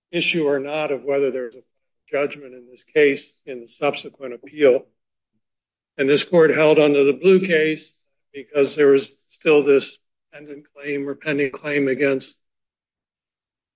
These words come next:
a defendant that did not receive a dispositive motion relief means it's not a final judgment. So now we're left with how does the appellant establish jurisdiction in this court?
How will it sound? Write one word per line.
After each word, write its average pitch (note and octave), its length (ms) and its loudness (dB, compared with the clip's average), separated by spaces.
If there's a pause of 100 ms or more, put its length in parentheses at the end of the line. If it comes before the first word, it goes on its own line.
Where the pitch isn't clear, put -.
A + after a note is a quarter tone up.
a D#3 60 -14
defendant E3 680 0
that C#3+ 140 -2
did D3+ 140 0
not D3+ 260 -2
receive D3 420 -2
a C#3 60 0
dispositive C#3 640 -6
motion D#3 380 -4
relief B2+ 480 -10 (960)
means D3 200 -12
it's - 140 -20
not D3 180 -4
a B2+ 40 -6
final C#3+ 340 -12
judgment. D#3 480 -2 (1120)
So D#3 80 -4
now D#3+ 460 -4 (140)
we're D3+ 100 -2
left C#3+ 420 -2
with C#3 220 -6
how D3 180 -8
does D3+ 280 -8
the D3 520 -12
appellant E3+ 560 -4
establish C#3+ 560 -4
jurisdiction C3+ 720 -4
in B2+ 160 -20
this - 120 -20 (160)
court? D#3 280 -12